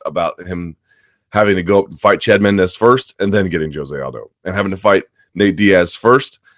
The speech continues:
and then either getting Dos Anjos or Lawler or however it all plays out. I kinda like it both ways, to be honest. Kinda makes me feel like, you know,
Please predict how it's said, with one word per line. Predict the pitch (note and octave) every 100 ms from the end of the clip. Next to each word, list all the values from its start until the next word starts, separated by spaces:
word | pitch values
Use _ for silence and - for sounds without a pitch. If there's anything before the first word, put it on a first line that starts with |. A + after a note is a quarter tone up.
| _
and | F#2 G2
then | G#2
either | G2+ F#2
getting | F#2 F#2 F#2
Dos | F2+ F2+
Anjos | F#2 F2+ E2+ F2 - -
or | E2
Lawler | D#2+ D#2 D2 C#2+
or | D2
however | E2 E2+ D#2 D#2
it |
all | D2+ D2+
plays | E2 D2 C#2+
out. | D2 -
I | F#2+
kinda | - A2+
like | G2+ G2 F#2+
it | D#2+
both | F2 E2
ways, | D2+ C#2+ -
to |
be | D2+ D2+
honest. | D2 C#2+ - _ - -
Kinda | - A2+
makes | A2 G#2
me | G#2
feel | - G#2+
like, | G#2 F#2+ F#2
you | G2+
know, | F2+ E2